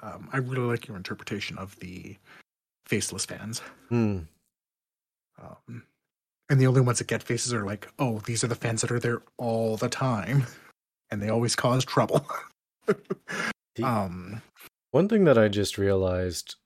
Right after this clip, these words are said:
Speaker 2: and I don't wanna derail back into,
Speaker 1: Mm.
Speaker 2: like, the psychological aspects and, like, the, the weird hypotheticaling that we're doing.
Speaker 1: Yeah.
Speaker 2: But Rumi's major break at the end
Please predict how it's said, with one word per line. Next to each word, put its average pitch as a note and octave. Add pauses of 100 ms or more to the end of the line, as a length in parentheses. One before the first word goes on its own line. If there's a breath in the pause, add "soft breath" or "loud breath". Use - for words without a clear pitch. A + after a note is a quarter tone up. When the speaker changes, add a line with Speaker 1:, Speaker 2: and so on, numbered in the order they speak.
(680)
Speaker 2:
and A2+
I A2
don't C#3
wanna C#3
derail A#2
back G2+
into, G2
Speaker 1:
Mm. F#2
Speaker 2:
like, F2
the E2+ (440)
psychological F2+
aspects F#2+
and, F#2+
like, F#2
the, F#2
the G2+
weird F#2
hypotheticaling A2
that A#2+
we're B2
doing. C#3+
Speaker 1:
Yeah. G2+ (1900 loud breath)
Speaker 2:
But A2
Rumi's D3+
major G#2+
break F#2+
at F#2+
the G2
end E2+